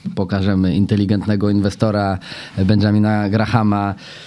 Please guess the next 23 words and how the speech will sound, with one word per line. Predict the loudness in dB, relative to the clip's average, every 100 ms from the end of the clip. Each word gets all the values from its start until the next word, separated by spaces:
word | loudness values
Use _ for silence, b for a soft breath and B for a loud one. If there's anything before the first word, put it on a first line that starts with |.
| B B B
spółki, | -6 0 0 0 2 4 4 4
e, | 4 2 -2
książki, | 0 2 2 0
które | 0 2 2 2 0
wspominają | -2 0 2 4 2 0
o |
tym, | 2 2
jak | 2 2
inwestuje | 2 2 2 2
Warren | 2 2
Buffett, | 0 0 -4 -6 -20 -20 -16 -4
mm, | 0 2 4
e, | 2 2 0 2
na | 2 2
pewno | 0 2 2
też | 2 0 -2 -6 -6
tutaj | -4 -2 0 0 0
za-, | 2 0 0
zajęłyby | 0 2 2 2 0
do-, | 0
pokaźną | -2 -2 0 0
część, | 0 0 0
e, | -2